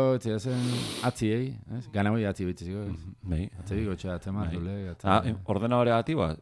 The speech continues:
Speaker 2: ba, informatiko horrez eitik.
Speaker 1: Ba, nola
Speaker 2: Ba,
Speaker 1: piztean?
Speaker 2: konparau,
Speaker 1: Piztien
Speaker 2: zate,
Speaker 1: erresa da,
Speaker 2: i,
Speaker 1: no estan?
Speaker 2: zenbat de diru hauek, hainbeste? Da, ta, ta, ta, ta, ta. Hau, ni
Speaker 1: Ja.
Speaker 2: izen da, hau hartu nian da, ematei,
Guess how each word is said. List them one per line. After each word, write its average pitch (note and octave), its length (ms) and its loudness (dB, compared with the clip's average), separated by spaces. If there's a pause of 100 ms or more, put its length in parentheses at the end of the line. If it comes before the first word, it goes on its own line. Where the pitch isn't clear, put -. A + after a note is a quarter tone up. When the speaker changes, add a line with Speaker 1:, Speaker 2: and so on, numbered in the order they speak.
(500)
Speaker 2:
ba, F2 120 0
informatiko G#2+ 580 2
horrez G2+ 180 0
eitik. D2 320 -4
Speaker 1:
Ba, G#2+ 120 2
nola B2 180 8
Speaker 2:
Ba, - 40 0
Speaker 1:
piztean? G#2 160 10 (100)
Speaker 2:
konparau, B2 260 12
Speaker 1:
Piztien C#3+ 140 12
Speaker 2:
zate, A#2+ 140 10
Speaker 1:
erresa C#3 200 10
da, E3 60 12
Speaker 2:
i, D#3+ 40 10
Speaker 1:
no A#2+ 80 10
estan? G#2 340 4
Speaker 2:
zenbat E3+ 440 4
de D3+ 120 6
diru B2 280 6
hauek, G2 260 4
hainbeste? F#2+ 440 -2 (320)
Da, D2 200 -6 (100)
ta, F#2+ 140 0
ta, F#2 160 -2
ta, F2 180 -4
ta, E2+ 160 -6
ta. - 200 -10 (320)
Hau, G#2 180 4 (100)
ni A#2 120 4
Speaker 1:
Ja. B2+ 180 6
Speaker 2:
izen B2+ 140 4
da, C3+ 140 8
hau A2+ 140 8
hartu F#2 140 2
nian F2 140 -2
da, E2+ 100 -2
ematei, A2 320 -2